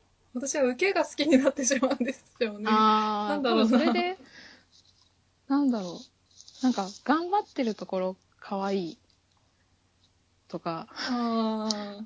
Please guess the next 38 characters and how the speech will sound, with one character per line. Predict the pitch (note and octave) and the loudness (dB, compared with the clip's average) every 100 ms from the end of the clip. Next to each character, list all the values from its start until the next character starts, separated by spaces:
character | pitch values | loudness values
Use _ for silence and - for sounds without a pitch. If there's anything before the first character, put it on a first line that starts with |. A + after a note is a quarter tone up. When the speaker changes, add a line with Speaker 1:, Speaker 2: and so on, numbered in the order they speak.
| - | -6
Speaker 2:
思 | G#3 G#3+ | -2 0
う | F#3 | -2
ん | |
で | E3 | -2
す | |
よ。 | A#3 | -4
Speaker 1:
あ | A#3 A#3 A#3 A3 A3 G#3+ G#3 | -2 -2 -2 -2 -4 -6 -6
ー、 | |
Speaker 2:
と | G#3 | -4
か、 | G#3 | 0
Speaker 1:
な | G#3 | 0
る | B3 | 2
ほ | |
ど。 | |
Speaker 2:
な | |
ん | C4+ | 4
か | |
ち | |
ょ | D4 | 2
っ | |
と | A#3 G#3+ | 2 0
焦 | A#3 D4 | 2 0
っ | B3+ | 0
て | - | 2
る | A3+ | 2
感 | - F3+ F3+ | 0 -6 -8
じ | E3+ | -8
と | F#3 | -12
か | F#3+ | -12
も | F#3 F3+ | -12 -12
可 | - F3+ | -10 -8
愛 | F3 E3+ F3+ | -6 -6 -8
か | - | -14
っ | - - | -16 -12
た | F3 | -10
り | F3 | -10
と | F3 | -10
か | E3+ E3+ | -8 -8